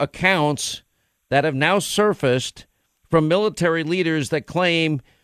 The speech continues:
the White House acted too slowly in their evacuation. By the way, no kidding. I kept asking, "Why didn't they do it in March or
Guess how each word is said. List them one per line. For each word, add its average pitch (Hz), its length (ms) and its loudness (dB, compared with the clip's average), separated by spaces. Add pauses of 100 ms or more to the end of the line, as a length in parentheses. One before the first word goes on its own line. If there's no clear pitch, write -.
(160)
the 165 80 4
White 170 320 2
House 160 340 2 (100)
acted 165 400 2
too 196 220 -2
slowly 165 640 0
in 151 80 -2
their 160 180 0
evacuation. 156 1040 0
By 165 220 0
the 190 100 -2
way, 165 300 0 (120)
no 170 300 2
kidding. 180 540 2 (680)
I 170 140 2
kept 202 280 0
asking, 180 540 -2
"Why 127 300 0
didn't 185 320 -8
they 190 140 0
do 185 260 -2
it 190 180 -4
in 180 400 -6
March 180 540 -4
or 147 160 -4